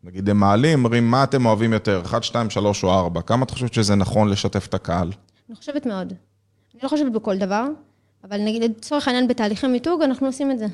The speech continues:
Speaker 2: אנחנו משתפים סקרים, יש לנו, אה, שלוש סקיצות של לוגו, "בואו, תשתתפו, תצביעו." אה,
Speaker 1: זה גם טוב למעורבות.
Speaker 2: נכון.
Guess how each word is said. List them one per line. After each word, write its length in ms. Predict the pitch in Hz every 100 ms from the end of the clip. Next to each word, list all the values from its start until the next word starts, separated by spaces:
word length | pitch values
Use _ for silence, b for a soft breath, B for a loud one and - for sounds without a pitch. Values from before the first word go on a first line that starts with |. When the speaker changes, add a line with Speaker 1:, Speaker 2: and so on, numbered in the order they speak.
| -
Speaker 2:
אנחנו 280 | 240 - 226
משתפים 360 | 220 240 - 269
סקרים, 440 | 269 247 254 269 254 b b b 240
יש 120 | 254
לנו, 240 | 240 226
אה, 120 | 214
שלוש 280 | 208 233 233
סקיצות 300 | - 254 -
של 100 | 233
לוגו, 320 | 226 240 214
"בואו, 220 | 202 240 233
תשתתפו, 560 | 233 - 220 _ 247
תצביעו." 540 | 226 - 220 262 247 220 b b b b -
אה, 160 | - 120
Speaker 1:
זה 60 |
גם 160 | 110 117
טוב 200 | 151 147
למעורבות. 720 | 151 139 117 107 104 165 127
Speaker 2:
נכון. 260 | - 320